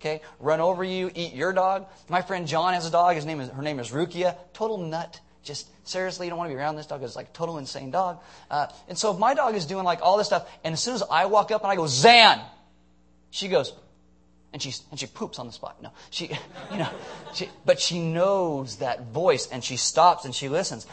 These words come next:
A kid, when you hear the tone of your dad's voice, you know by his tone what kind of mood he is in.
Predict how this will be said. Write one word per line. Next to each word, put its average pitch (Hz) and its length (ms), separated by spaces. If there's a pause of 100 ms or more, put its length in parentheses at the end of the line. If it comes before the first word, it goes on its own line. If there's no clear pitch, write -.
(200)
A 170 80
kid, 175 460 (180)
when 170 180
you 165 80
hear 170 300
the 269 100
tone 175 380
of 160 160
your 160 100
dad's 139 400
voice, 151 340
you 131 60
know 127 220
by 180 220
his 208 200
tone 208 380
what 143 100
kind 160 180
of 151 60
mood 143 280
he 151 180
is 151 160
in. 113 200